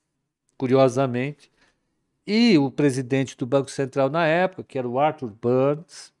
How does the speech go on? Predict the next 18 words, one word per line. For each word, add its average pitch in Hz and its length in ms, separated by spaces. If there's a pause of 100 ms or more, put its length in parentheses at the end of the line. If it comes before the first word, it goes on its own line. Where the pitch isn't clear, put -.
(1080)
é, 170 320
falou: 220 260
"Olha, 190 220
como 214 220
é - 20
um 262 100
choque 190 440
de 139 120
commodities 139 600
de 120 80
petróleo, 160 440
não 220 100
é 214 40
o 214 40
que 214 100
a 214 60
gente 202 260
faça. - 560